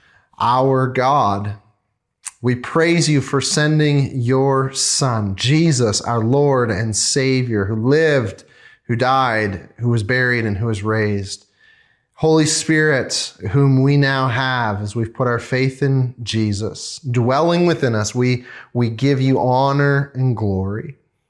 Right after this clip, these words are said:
And we want to ask that now, Father, Son, and Holy Spirit, you would speak to us through your word, that the truth that we need to hear from you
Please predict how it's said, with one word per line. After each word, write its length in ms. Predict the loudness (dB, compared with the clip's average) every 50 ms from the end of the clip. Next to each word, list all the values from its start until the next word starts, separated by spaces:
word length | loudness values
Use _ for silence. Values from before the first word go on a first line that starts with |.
| _ _ _ -20 -10 _
And 180 | -2 0 2 4
we 120 | 4 4
want 240 | 4 4 2 2 2
to 40 | 0
ask 500 | 0 0 0 0 0 0 -2 -4 -2 -2
that 180 | 0 0 2
now, 420 | 2 2 2 2 2 2 2 0 0
Father, 480 | -2 0 0 2 2 4 4 2 2
Son, 260 | 2 0 0 0 2 2
and 80 | 2
Holy 220 | 2 2 2 2 0
Spirit, 460 | -2 -2 -2 0 0 0 0 0 0
you 120 | 2 2 2
would 140 | 2 2
speak 380 | -2 -4 -2 -2 -2 -2 -2 -6 -4
to 300 | 0 0 2 2 0 0
us 580 | 0 0 0 0 -2 -4 -6 -6 -8 -8 -12 _ -20 -20 -20 -20 _ _
through 300 | -6 -2 0 2 2 2
your 180 | 2 2 2 2
word, 520 | 2 2 2 2 0 0 -2 -6 -12 -20 _ _ _ _ _ -20 -20 -20 _ _ -4
that 160 | -4 -2 -2
the 80 | -2
truth 460 | -2 0 0 2 2 2 2 0 0 0
that 160 | 0 2 2
we 440 | 2 2 2 2 2 0 0 0 0
need 260 | 0 2 0 0 -2
to 80 | -4 -6
hear 340 | -4 -2 -2 0 2 0 0
from 220 | -2 -2 -2 0
you 340 | 0 0 0 0 -2 -4 -6